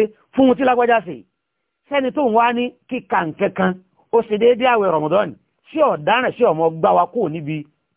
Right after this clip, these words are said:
ìfi ọwọ́ pàtàkì mú àwẹ̀ Ramadan. Ilé ibẹ̀, làfáà fi ní, ìwá ọ̀nà mọ̀ lọ́dọ̀ ẹlòmíì,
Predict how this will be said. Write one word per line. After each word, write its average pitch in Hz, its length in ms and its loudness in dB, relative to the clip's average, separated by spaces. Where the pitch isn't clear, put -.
ìfi 170 540 -8
ọwọ́ 202 220 2
pàtàkì 180 360 -4
mú 175 280 -2
àwẹ̀ 147 240 0
Ramadan. 131 400 0
Ilé 175 160 -4
ibẹ̀, 151 280 -2
làfáà 151 300 0
fi 143 120 -10
ní, 160 140 -2
ìwá 151 320 0
ọ̀nà 165 340 -2
mọ̀ 269 260 -2
lọ́dọ̀ 214 420 2
ẹlòmíì, 160 420 -2